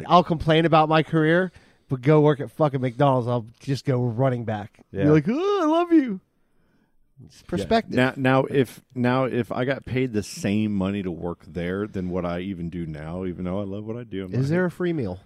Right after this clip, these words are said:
Speaker 3: If it's the exact
Speaker 2: Yes.
Speaker 3: same, and I can leave that job with no stress and thinking about,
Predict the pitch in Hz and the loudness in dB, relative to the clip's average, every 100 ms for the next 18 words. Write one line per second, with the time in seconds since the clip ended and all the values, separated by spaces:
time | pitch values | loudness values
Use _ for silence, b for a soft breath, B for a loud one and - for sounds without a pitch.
0 | _ - - 131 - 131 92 113 104 113 | _ -10 -4 -4 0 -2 -2 0 0 0
1 | - 110 101 117 131 - _ - 104 98 | -4 -4 -2 -2 -4 -8 _ -12 -6 -4
2 | 113 320 104 92 107 101 85 98 101 104 | -4 -2 -2 -2 -2 -4 -4 -6 -4 -2
3 | 107 98 90 95 92 - 92 101 - 92 | -2 -4 -6 -6 -8 -8 -8 -8 -10 -14
4 | 80 92 92 87 92 98 | -10 -10 -8 -8 -8 -8